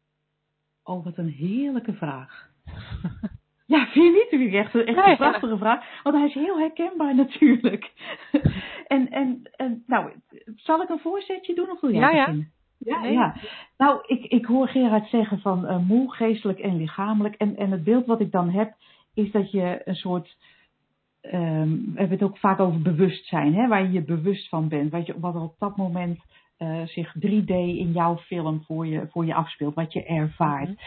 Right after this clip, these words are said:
Speaker 1: En als je nou moe bent, dat zijn we allemaal wel eens, of we stappen met ons verkeerde been uit bed, dan heb je een soort, ja, lastig te omschrijven, laag bewustzijnsniveau of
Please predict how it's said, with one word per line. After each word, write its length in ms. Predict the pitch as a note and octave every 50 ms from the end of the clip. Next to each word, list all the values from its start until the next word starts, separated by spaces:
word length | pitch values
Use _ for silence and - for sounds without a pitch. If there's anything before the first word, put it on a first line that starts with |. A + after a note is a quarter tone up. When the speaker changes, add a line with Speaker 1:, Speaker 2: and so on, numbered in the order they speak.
| - - - -
Speaker 1:
En 60 | -
als 100 | A3 G#3+
je 60 | A3+ A#3
nou 360 | B3 A#3+ A#3 - - - - _ - - - - _
moe 240 | G#3+ A3 B3+ D4 C4
bent, 240 | G3+ G3 A#3 C#4
dat 100 | C#4+ B3
zijn 220 | - - C4 B3 A3+
we 60 | A3+
allemaal 500 | G3 G#3+ A3+ A#3+ A3 G#3 A3+ A#3+ B3+ A#3+
wel 140 | G#3 F3+ D3+
eens, 260 | E3 G#3+ D4+ - - - - - - - - -
of 140 | - G#3 -
we 60 | G#3+
stappen 340 | - - B3+ B3 B3 A#3 G#3
met 120 | G#3 G#3
ons 140 | G3+ F3+ -
verkeerde 320 | - - A#3+ A#3 A3 F#3
been 260 | D#3 F#3 F3 E3+ D#3+
uit 180 | - D#3+ D#3 C#3
bed, 240 | - F3+ G3 - _ _ _ _ _ _ _
dan 140 | - G3+ G#3
heb 180 | G#3+ B3 B3 A#3+
je 100 | A3+ G3+
een 100 | G3 F#3
soort, 460 | - - A3+ G3+ G3+ G3 - _ _ _ _ _ _ _ _ _ _ _ _
ja, 320 | - - F3 E3+ - - _ _ _
lastig 360 | - F3+ F#3+ G3 G3 G#3 F#3
te 80 | -
omschrijven, 560 | F#3+ F3+ D#3+ - F#3+ F#3 F#3 E3+ F3 - - D#3
laag 360 | D#3 D3+ E3 F#3 F#3+ - -
bewustzijnsniveau 960 | F#3+ E3+ C#3+ E3+ F3 E3 - - F3+ E3+ F3 E3 - E3+ E3 D#3 E3+ F3 F3
of 140 | F3 E3+